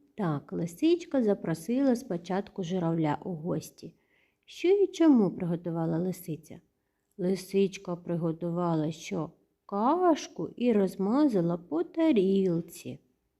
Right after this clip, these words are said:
Правильно, малята. А тоді журавель не зміг нічого з'їсти, тому що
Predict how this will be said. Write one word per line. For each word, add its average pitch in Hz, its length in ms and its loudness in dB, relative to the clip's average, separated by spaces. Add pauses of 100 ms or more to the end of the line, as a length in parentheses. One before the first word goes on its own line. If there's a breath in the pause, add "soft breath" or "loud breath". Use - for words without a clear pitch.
(1500)
Правильно, 202 720 0
малята. 165 680 -4 (380)
А 196 120 -4
тоді 208 920 0
журавель 202 600 2
не 311 220 8
зміг 262 460 2
нічого 262 520 4
з'їсти, 202 560 0
тому 196 300 2
що 196 260 -6